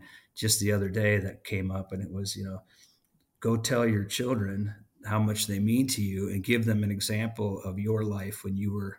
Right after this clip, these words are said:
you were their age." And, uh, I had one where, you know, we had,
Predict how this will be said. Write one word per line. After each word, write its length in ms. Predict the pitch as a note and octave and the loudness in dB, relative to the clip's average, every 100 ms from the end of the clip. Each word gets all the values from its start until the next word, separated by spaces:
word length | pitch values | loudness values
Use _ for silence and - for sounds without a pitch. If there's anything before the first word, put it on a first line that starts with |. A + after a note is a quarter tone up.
| _ | _
you 160 | A#2 A#2+ | 0 2
were 100 | G#2 | 2
their 300 | A2 G#2+ G#2 | 2 2 2
age." 440 | A2 - - - - - - - | -2 -6 -10 -12 -16 -20 -20 -6
And, 360 | G#2+ F#2+ F#2+ G2+ | -2 0 0 -2
uh, 240 | F#2+ F#2 - | -4 -6 0
I 120 | A2 | 2
had 340 | G#2+ G2+ F#2 G2+ | 2 0 -4 -8
one 300 | G2+ G2 G2 | -6 -4 -6
where, 380 | F#2+ G2 - - | -6 -8 -12 -12
you 120 | G2+ | -12
know, 80 | F#2+ | -8
we 180 | G2+ G#2 | -6 -4
had, 340 | G#2 G2 | -4 -6